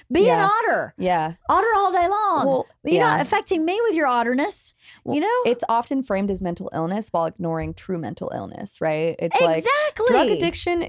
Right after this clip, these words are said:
Speaker 2: is a disease. Like, there's no addressing drug
Speaker 1: So
Speaker 2: addiction.
Speaker 1: many
Speaker 2: Like,
Speaker 1: diseases,
Speaker 2: you
Speaker 1: and
Speaker 2: know?
Speaker 1: I had this woman, I, I heard this one on N P R yesterday talk about her son who is mentally ill and is homeless.
Speaker 2: Mm-hmm.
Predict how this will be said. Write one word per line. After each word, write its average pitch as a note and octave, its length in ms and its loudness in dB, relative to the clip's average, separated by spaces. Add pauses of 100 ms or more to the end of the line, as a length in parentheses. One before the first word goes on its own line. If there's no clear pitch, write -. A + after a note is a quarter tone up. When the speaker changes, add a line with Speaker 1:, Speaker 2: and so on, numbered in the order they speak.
Speaker 2:
is G#3+ 200 -2
a G3 60 0
disease. F3+ 600 -6
Like, F#3 320 0 (220)
there's G#3+ 200 0
no D4+ 380 2
addressing A#3+ 580 -2
drug F#3+ 260 0
Speaker 1:
So F#3 200 -2
Speaker 2:
addiction. C#5 280 2
Speaker 1:
many A#4+ 140 0
Speaker 2:
Like, G4+ 80 -2
Speaker 1:
diseases, C#4+ 600 4
Speaker 2:
you C4+ 60 2
Speaker 1:
and C4 100 4
Speaker 2:
know? D4 280 0 (220)
Speaker 1:
I E4 80 2
had A4+ 160 0
this E4 160 -4
woman, C#4+ 340 -2
I, G#3 200 -2 (160)
I B3 140 0
heard C4+ 180 0
this C4+ 140 -4
one A3+ 140 0
on G#3+ 140 -2
N G3+ 100 0
P A3 140 -2
R F#3 120 0
yesterday F3 520 -2 (340)
talk A#3+ 280 -2
about G#3 340 0
her G#3 140 -2
son E3+ 460 -2
who F3+ 380 0
is F3 300 -2
mentally F#3+ 460 -2
ill E3+ 340 -2
and F3 180 -4
is E3+ 120 -6
homeless. C3 480 -6
Speaker 2:
Mm-hmm. G#3 360 -2